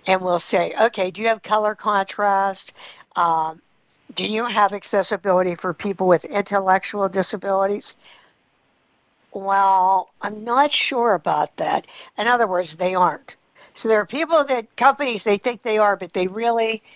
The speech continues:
are not. They have not checked all these boxes. So why we're talking about this? This means career opportunities for users, sighted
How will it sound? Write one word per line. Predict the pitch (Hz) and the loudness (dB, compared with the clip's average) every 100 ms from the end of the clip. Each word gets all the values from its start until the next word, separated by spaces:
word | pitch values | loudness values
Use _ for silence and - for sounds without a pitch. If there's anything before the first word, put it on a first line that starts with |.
| - _ _ - | -20 _ _ 0
are | 196 202 | 0 0
not. | 196 180 151 - _ | -2 0 0 -4 _
They | 175 180 | -2 0
have | 175 175 | 0 -2
not | 185 196 208 208 226 | -12 -2 2 2 0
checked | - 220 180 - | -2 -2 -2 -2
all | 190 190 | 0 0
these | 185 185 165 | -2 -10 -8
boxes. | 170 175 165 - 175 143 - - - - - | -2 0 0 -4 -10 -2 -2 -2 -12 -20 -14
So | - 320 320 254 190 | -4 2 4 2 0
why | 220 240 311 | -4 -2 -2
we're | 294 | -4
talking | 247 247 247 269 294 | -4 4 4 4 -8
about | 262 285 285 | 2 4 4
this? | 311 302 320 - _ _ _ _ _ _ _ _ _ _ _ _ | 2 -2 -2 -8 _ _ _ _ _ _ _ _ _ _ _ _
This | 302 285 269 | -10 -10 -10
means | 247 226 214 | -12 -10 -10
career | - 196 208 247 262 | -8 -10 -6 -2 0
opportunities | 185 - 175 - 175 160 160 165 175 - _ _ _ _ | 0 -2 -14 -10 -10 -10 -8 -8 -8 -10 _ _ _ _
for | - - 185 - _ _ | -8 0 0 -2 _ _
users, | 180 202 254 277 - 170 160 185 - - - - _ _ _ _ _ _ _ _ _ _ _ _ _ _ | -10 -4 -2 0 0 -2 -2 -6 -8 -10 -12 -12 _ _ _ _ _ _ _ _ _ _ _ _ _ _
sighted | - - - 240 262 247 202 156 | -4 -2 2 4 4 0 -8 -10